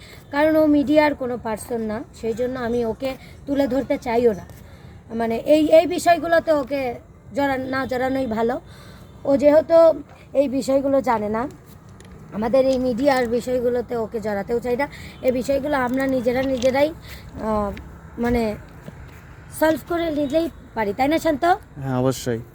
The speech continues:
Speaker 1: তো আমি হচ্ছে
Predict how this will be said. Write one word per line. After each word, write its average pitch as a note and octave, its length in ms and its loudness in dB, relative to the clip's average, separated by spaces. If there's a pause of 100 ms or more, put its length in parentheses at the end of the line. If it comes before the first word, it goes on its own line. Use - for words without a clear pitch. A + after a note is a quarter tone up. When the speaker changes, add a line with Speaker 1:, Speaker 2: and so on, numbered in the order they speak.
(960)
Speaker 1:
তো D4 420 4 (420)
আমি C#4+ 340 -2
হচ্ছে D4+ 560 2